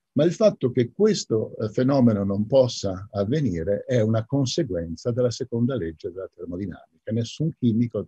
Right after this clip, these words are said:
potrà mai inventare una palla che abbia questa caratteristica, che ogni volta che la, che rimbalza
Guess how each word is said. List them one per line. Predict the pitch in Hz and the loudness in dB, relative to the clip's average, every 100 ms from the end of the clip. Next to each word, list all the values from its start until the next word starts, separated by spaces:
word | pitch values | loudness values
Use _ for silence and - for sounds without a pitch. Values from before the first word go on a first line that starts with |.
| 92 | -8
potrà | 98 - 117 | -10 -2 0
mai | 117 110 98 | 2 0 0
inventare | 104 110 117 117 101 | -2 -2 -2 -4 -2
una | 123 | -4
palla | - 87 85 92 101 - _ _ _ _ _ | -4 -10 -10 -8 -10 -12 _ _ _ _ _
che | 123 | 0
abbia | 117 117 117 | 2 2 0
questa | 123 113 107 | 0 0 -2
caratteristica, | 117 110 110 101 101 90 - - 104 110 | 0 0 0 -4 -6 -10 -12 -8 -8 -6
che | - 107 117 | -4 -4 -2
ogni | 113 123 | 0 2
volta | 139 135 123 | 4 2 2
che | - | -2
la, | 107 95 95 95 | -2 -2 -4 -6
che | - 110 | -2 2
rimbalza | 120 131 135 117 123 - 139 | 4 6 6 4 2 0 -2